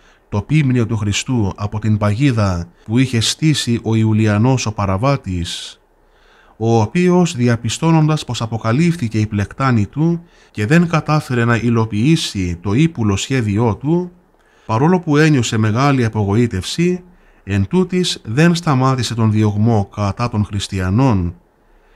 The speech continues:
και έδωσε εντολή να διανεμηθούν στην αγορά και πάλι μαγαρισμένα με αίμα ειδωλοθύτων τρόφιμα και ποτά. Ο λαός του Θεού, όταν πέρασε η εβδομάδα των νηστιών,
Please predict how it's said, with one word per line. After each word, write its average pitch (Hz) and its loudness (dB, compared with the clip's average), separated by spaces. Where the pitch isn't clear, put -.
και 127 0
έδωσε 139 2
εντολή 113 4
να 117 2
διανεμηθούν 110 2
στην 107 -2
αγορά 107 2
και 104 -6
πάλι 165 0
μαγαρισμένα 110 2
με 101 0
αίμα 117 4
ειδωλοθύτων 160 0
τρόφιμα 143 0
και 131 -6
ποτά. 98 -4
Ο 151 2
λαός 160 2
του 139 -6
Θεού, 131 -4
όταν 170 -2
πέρασε 170 0
η 123 2
εβδομάδα 120 2
των 110 -2
νηστιών, 113 0